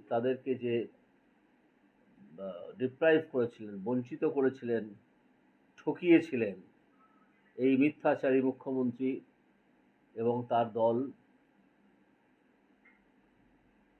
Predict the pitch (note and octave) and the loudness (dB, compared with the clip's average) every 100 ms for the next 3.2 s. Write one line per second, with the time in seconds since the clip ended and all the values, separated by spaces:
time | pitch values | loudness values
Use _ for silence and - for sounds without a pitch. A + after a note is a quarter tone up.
0 | _ _ _ _ _ _ _ _ _ _ | _ _ _ _ _ _ _ _ _ _
1 | _ _ _ _ B2 B2 A#2+ C#3+ C#3 D#3+ | _ _ _ _ -4 -4 -2 -6 -2 -2
2 | C3+ C#3 C3+ B2+ A#2+ B2+ B2 A2+ A#2 G#2 | 2 6 6 6 2 0 0 0 -6 -6
3 | A#2+ A#2+ | -8 -8